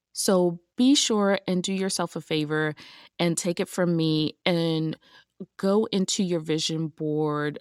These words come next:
session prepared by doing the reflection that you need to have on the past year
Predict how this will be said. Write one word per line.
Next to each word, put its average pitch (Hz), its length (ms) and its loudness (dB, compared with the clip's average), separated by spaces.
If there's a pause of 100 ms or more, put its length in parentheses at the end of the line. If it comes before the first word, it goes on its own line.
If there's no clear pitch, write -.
(120)
session 147 760 -2
prepared 147 880 -4 (300)
by 147 460 0 (120)
doing 170 300 0
the 156 100 -2
reflection 151 540 -4
that 147 160 -4
you 151 480 -4 (360)
need 170 380 0
to 156 140 -6
have 147 260 -4
on 139 120 -4
the 135 80 -6
past 143 380 -8
year 277 280 4